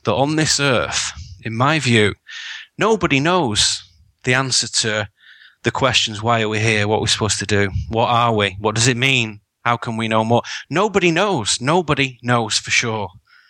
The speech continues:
And to me, that's very, very interesting. And as I said in my book, The Unfoldment, it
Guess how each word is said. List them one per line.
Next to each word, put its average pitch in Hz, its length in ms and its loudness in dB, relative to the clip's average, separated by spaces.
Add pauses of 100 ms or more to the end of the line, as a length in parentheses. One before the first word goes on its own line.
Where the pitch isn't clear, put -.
(440)
And 127 140 -2
to - 120 2
me, 175 220 2
that's 151 240 -2
very, 131 480 -6
very 123 340 2
interesting. 113 800 -2 (500)
And 120 80 -2
as 117 160 0
I 117 80 2
said 131 280 0
in 120 100 -2
my 113 180 2
book, 131 260 -2
The 120 100 -2
Unfoldment, 117 680 -2
it 120 160 0